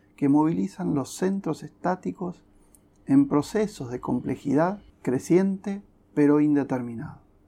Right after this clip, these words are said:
Este mito, esta precomprensión,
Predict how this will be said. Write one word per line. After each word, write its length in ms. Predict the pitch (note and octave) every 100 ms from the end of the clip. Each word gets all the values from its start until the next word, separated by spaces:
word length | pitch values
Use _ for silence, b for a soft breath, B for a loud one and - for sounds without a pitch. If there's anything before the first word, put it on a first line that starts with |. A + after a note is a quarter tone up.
| _ _ _ _ _ _ _ _ _ _ _ _ _
Este 280 | D#3+ E3 D#3+
mito, 520 | F#3 F#3+ G3 F#3 G3+ _ _ _ _
esta 320 | D#3+ D#3 C#3 -
precomprensión, 1120 | F#3 F#3 D#3 C3 A#2+ D#3+ - D#3 F3+ F#3